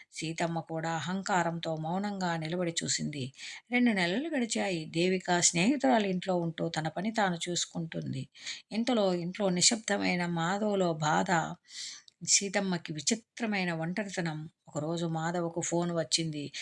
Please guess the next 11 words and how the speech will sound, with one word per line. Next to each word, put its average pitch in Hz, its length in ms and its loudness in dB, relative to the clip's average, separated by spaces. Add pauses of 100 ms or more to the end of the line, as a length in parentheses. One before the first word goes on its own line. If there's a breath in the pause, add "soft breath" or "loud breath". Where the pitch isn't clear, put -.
(300 loud breath)
దేవిక 180 400 2
పని 180 260 2
ముగించుకొని 175 580 2
ఇంటికి 175 400 2
చేరలేదని. 156 760 2 (380 loud breath)
ఆందోళనతో 220 640 2
హైదరాబాద్కు 170 920 -2
చేరుకున్న 147 380 -8
మాధవ్ 160 600 -2
దేవిక 170 440 0
బైక్ 160 320 0